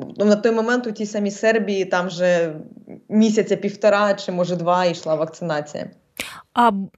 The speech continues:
Speaker 2: є такий, ну, рух антивакцинаторів, які активно, о, говорять про те, що не треба вакцинуватися, закликають не робити цього?
Speaker 1: Про рух не знаю, але останнє,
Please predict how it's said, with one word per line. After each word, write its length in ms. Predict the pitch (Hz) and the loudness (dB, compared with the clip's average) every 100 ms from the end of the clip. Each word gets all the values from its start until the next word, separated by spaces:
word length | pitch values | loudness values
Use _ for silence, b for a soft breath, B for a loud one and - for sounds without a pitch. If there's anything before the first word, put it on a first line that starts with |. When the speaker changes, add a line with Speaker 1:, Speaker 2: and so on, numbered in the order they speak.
| - - | -20 -6
Speaker 2:
є 360 | 240 190 254 381 | -4 -2 -2 0
такий, 440 | 294 277 262 247 | 0 0 0 0
ну, 220 | 277 233 | 0 0
рух 280 | 233 247 - | 0 -4 -2
антивакцинаторів, 880 | 208 196 208 202 208 226 247 233 220 | -2 -2 -4 -4 -2 -2 0 0 0
які 280 | 202 - 214 | -2 -2 -4
активно, 680 | 196 226 214 208 196 190 - | -2 -4 0 0 -2 -4 -8
о, 40 | 202 190 180 175 180 - 190 | -6 -4 -4 -6 -10 -12 -8
говорять 340 | 196 196 202 185 | -6 -4 -6 -8
про 140 | 190 | -12
те, 120 | 185 | -10
що 160 | 180 - | -10 -4
не 140 | 196 | -4
треба 340 | 202 208 214 208 | -2 -2 0 -2
вакцинуватися, 720 | 196 - 196 185 185 185 196 | -2 -6 -4 -4 -6 -10 -10
закликають 540 | 185 196 - 196 190 | -10 -10 -8 -6 -2
не 160 | 208 233 | 0 2
робити 400 | 233 202 208 196 | 0 -2 -4 -6
цього? 440 | - 190 170 196 - _ b b b b b b b - | -10 -8 -8 -10 -14 _ b b b b b b b 2
Speaker 1:
Про 140 | 254 | 4
рух 180 | 311 311 | 4 2
не 100 | 285 | -2
знаю, 360 | 277 311 392 330 | -2 -2 0 0
але 340 | 226 233 240 | 0 0 0
останнє, 920 | 240 247 240 233 240 226 220 214 214 | -2 -4 -4 -2 -2 -2 -2 -2 0